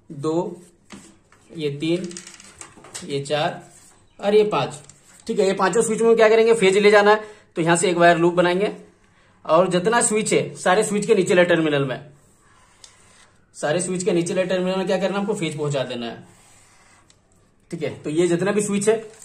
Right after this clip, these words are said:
ये switch के सारे नीचे terminal। ठीक है,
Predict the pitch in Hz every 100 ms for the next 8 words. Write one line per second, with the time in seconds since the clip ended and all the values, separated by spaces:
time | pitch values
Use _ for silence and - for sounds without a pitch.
0 | - - - - 156 170 170 170 208 185
1 | 160 180 175 165 147 139 131 120 - -
2 | _ _ _ _ _ _ _ - 208